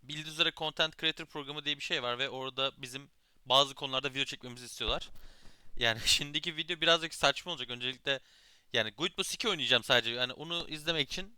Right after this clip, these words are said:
durabilirsiniz. Ee, bizden Content Creator programı olarak bunu alma-, ha, bunu almıyorum zaten, pardon.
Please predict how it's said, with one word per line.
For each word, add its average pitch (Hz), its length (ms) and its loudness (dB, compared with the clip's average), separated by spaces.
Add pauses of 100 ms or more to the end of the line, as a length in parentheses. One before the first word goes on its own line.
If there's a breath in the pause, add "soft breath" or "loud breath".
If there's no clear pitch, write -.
(120)
durabilirsiniz. 156 680 -4 (480 soft breath)
Ee, 120 340 0 (280)
bizden 165 460 4
Content 170 420 -2
Creator 170 240 -2
programı 156 300 -8
olarak 160 240 -8
bunu 117 300 -14
alma-, 175 300 -6
ha, 117 200 -8
bunu 104 140 -12
almıyorum 101 280 -12
zaten, 90 180 -20
pardon. 92 300 -14